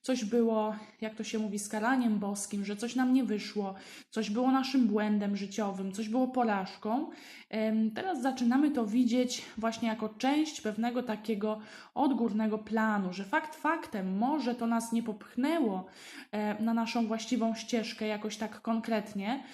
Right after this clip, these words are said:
to znaczy nie dosłownie, bo, e, fizycznie nas to na przykład oddaliło od naszej życiowej ścieżki, ale paradoksalnie taki rodzaj doświadczenia był nam z jakiegoś względu potrzebny. Em, to są tego typu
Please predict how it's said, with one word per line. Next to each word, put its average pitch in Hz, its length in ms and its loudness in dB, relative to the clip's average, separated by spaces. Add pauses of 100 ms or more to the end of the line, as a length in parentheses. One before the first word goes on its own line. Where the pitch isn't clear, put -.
(180)
to 233 100 -4
znaczy 240 280 0
nie 240 100 4
dosłownie, 220 840 2 (120)
bo, 214 320 0 (280)
e, 214 380 -4 (240)
fizycznie 254 340 0
nas 220 200 0
to 220 100 -4
na 208 120 -2
przykład - 320 -6
oddaliło 214 600 2
od 185 120 -6
naszej 202 300 -4
życiowej 202 420 -4
ścieżki, 208 680 -4 (320)
ale 220 220 0
paradoksalnie 226 1040 0 (440)
taki 269 280 2
rodzaj 247 300 2
doświadczenia 233 640 0
był 226 200 2
nam 233 200 4
z 202 40 -4
jakiegoś 208 360 0
względu 214 380 0
potrzebny. 208 720 -2 (440)
Em, 208 500 0 (360)
to 294 100 -4
są 285 260 -2
tego 254 240 0
typu 247 500 2